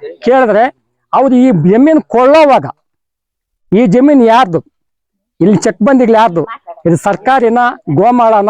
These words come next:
ಇಲ್ಲ ಯಾರನ್ನ ಸ್ವಂತದ್ದ ಅಂತ ಹೇಳಿ ಕೇಳಿ ತೆಗಿಬೇಕಾಗಿತ್ತು. ಅದು ಕೊಡ್ತೀನಿ ಅಂದ್ರೆ ಇವ್ರು ತಗೊಂಡ್ಬಿಟ್ರು. ಪಕ್ಕದಲ್ಲಿ ಏನ್ ಚೆಕ್ ಬಂದಿಗ್ಲಿದೆ ಅಂತ ಹೇಳಿ ಕೇಳೋವಾಗ ಬಾಕೆ ಇರ್ತಾರೆ, ಪೂರ್ವಕ್ಕಿಂತವ್ರು, ಪಶ್ಚಿಮಕ್ಕಿಂತವ್ರು, ಉತ್ತರಕ್ಕಿಂತವ್ರು, ದಕ್ಷಿಣಕ್ಕಿಂತವ್ರು, ಸ್ಮಶಾನ, ಜಿನ, ಗೋಮಾಳ ಏನೋ ಇದ್ನ ಹೇಳ್ತಾರೆ.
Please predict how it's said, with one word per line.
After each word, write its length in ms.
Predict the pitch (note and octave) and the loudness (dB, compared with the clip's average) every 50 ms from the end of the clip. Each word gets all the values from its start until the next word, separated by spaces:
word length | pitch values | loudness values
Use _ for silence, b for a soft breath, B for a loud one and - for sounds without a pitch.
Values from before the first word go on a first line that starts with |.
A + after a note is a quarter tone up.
| A3+ A3 | 0 0
ಇಲ್ಲ 120 | G3+ G#3 | 0 0
ಯಾರನ್ನ 380 | G#3+ G3 F#3+ A3 A3+ A3 G#3 G#3 G#3 D3+ - b b b b _ - | 0 0 0 0 0 -2 -2 -2 -2 -4 -6 b b b b _ -4
ಸ್ವಂತದ್ದ 380 | F#3 G#3+ A3 - B3+ G3+ F#3 | -4 -2 -2 -2 -2 -2 -2
ಅಂತ 180 | A3+ A3+ E3+ - | -2 -2 -2 -2
ಹೇಳಿ 140 | G#3 G3 E3+ | -2 -2 -2
ಕೇಳಿ 320 | - G#3 A3+ A3+ A#3 G#3 | -2 0 0 0 0 0
ತೆಗಿಬೇಕಾಗಿತ್ತು. 800 | - - G#3 G3 A#3 F#3+ G3+ F#3+ - D#3+ C#3+ A#2+ A2+ - _ - - _ _ _ _ _ _ _ - | -2 -2 -2 0 0 0 0 -2 -2 -4 -4 -4 -6 -10 _ -20 -20 _ _ _ _ _ _ _ -6
ಅದು 160 | - - - | -4 -4 -4
ಕೊಡ್ತೀನಿ 380 | - - A#3 B3 A#3 - D4+ C#4+ | -2 -2 -2 -2 0 0 0 0
ಅಂದ್ರೆ 180 | C#4+ D4 D4+ D4 | 2 2 2 2
ಇವ್ರು 140 | C#4 B3+ | 0 0
ತಗೊಂಡ್ಬಿಟ್ರು. 500 | - - A#3+ A3+ A#3+ A#3+ A3 G3 - D#3 - - _ _ _ _ _ _ _ _ _ _ _ _ _ _ _ _ - | 0 -2 -2 0 0 0 -2 -4 -4 -8 -10 -12 _ _ _ _ _ _ _ _ _ _ _ _ _ _ _ _ -6
ಪಕ್ಕದಲ್ಲಿ 520 | A3 A#3+ - C#4+ A#3+ C#4+ C#4 C4+ C#4 C4+ | -6 -4 -4 -2 -2 0 0 2 2 2
ಏನ್ 180 | C4 C4+ C#4 - | 2 0 0 -2
ಚೆಕ್ 160 | - B3 G#3 | -2 -4 -4
ಬಂದಿಗ್ಲಿದೆ 460 | G#3 G#3+ C4 B3 C4+ A#3+ B3 G#3+ B3 | -2 -2 -2 0 0 0 0 0 0
ಅಂತ 160 | A#3+ A#3 - | 0 0 0
ಹೇಳಿ 120 | A#3+ A3 F#3 | -2 -2 0
ಕೇಳೋವಾಗ 460 | - A#3+ B3+ B3+ B3+ A#3 A3+ A#3 A3 C4+ | 0 0 0 2 2 0 0 0 -2 -2
ಬಾಕೆ 340 | A#3+ E3+ F3+ A3+ A#3+ A#3 D4 | -4 -2 -2 -4 -2 -2 0
ಇರ್ತಾರೆ, 300 | C#4+ B3+ - - A3+ - - - _ _ _ _ | -2 -2 -2 -2 -4 -4 -6 -8 _ _ _ _
ಪೂರ್ವಕ್ಕಿಂತವ್ರು, 800 | - A3+ A#3 A#3+ A#3 A3 - - A3+ G#3+ - A3+ A3+ A3 A3+ A#3 | -4 -2 0 0 0 0 -2 -2 -4 -2 -2 -2 -2 0 0 -2
ಪಶ್ಚಿಮಕ್ಕಿಂತವ್ರು, 920 | A3+ - A3+ - - G#3 - - - A#3+ A3 F3+ - A3 A3 A3 A#3 A#3+ - _ _ _ _ - | -2 -4 -6 -6 -4 -2 -2 -2 -2 -4 -4 -2 -2 -2 0 0 -2 -2 -6 _ _ _ _ -6
ಉತ್ತರಕ್ಕಿಂತವ್ರು, 720 | G#3+ - - B3 B3 A#3+ B3 A3+ F#3 A3+ A3 A#3 A#3+ F3+ | -4 -2 -2 -2 -2 -2 -4 -4 -2 -2 -2 -2 0 0
ದಕ್ಷಿಣಕ್ಕಿಂತವ್ರು, 720 | G#3 - - - B3 A3+ - - G#3 F3+ A3 G#3+ G#3+ B3 | -2 -2 -2 -2 -4 -4 -2 -4 -4 -2 -2 -2 -2 -2
ಸ್ಮಶಾನ, 440 | A#3 - - A3 G#3+ - A#3 G#3+ G#3 G#3+ A#3+ | -4 -4 -2 -4 -2 0 0 0 0 0 -2
ಜಿನ, 240 | F3 F3 A3 A3 B3 | -2 -2 -2 0 0
ಗೋಮಾಳ 460 | B3+ G#3 A3+ A#3 A#3+ A#3 A3+ C4 C4+ A#3 | -2 -2 -2 0 0 0 0 0 0 0
ಏನೋ 160 | B3+ C#4 C4+ | 0 0 0
ಇದ್ನ 140 | B3 B3 D#4 D#4+ B3 G#3+ - | 0 0 0 -2 -2 -4 -2
ಹೇಳ್ತಾರೆ. 600 | - A#3+ B3+ A#3+ - F3 - - - _ _ _ | -2 0 0 0 -2 -4 -8 -8 -12 _ _ _